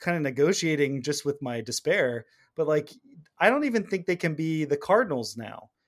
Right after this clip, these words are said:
because they've never shown, uh, an ability, uh, to consistently develop prospect talent, have prospect capital to either trade or pull from.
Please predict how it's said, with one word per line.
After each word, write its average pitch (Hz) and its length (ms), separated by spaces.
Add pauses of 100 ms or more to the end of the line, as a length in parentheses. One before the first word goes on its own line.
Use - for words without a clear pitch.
because 143 400
they've 156 260
never 170 400
shown, 160 520
uh, 143 240
an 147 100
ability, 143 540
uh, 135 220 (300)
to 135 340
consistently 147 920 (300)
develop 143 480
prospect - 560
talent, 117 380
have - 240
prospect 151 420
capital 143 540 (220)
to 147 100
either 120 160
trade 143 480
or 120 100
pull 208 300
from. 113 380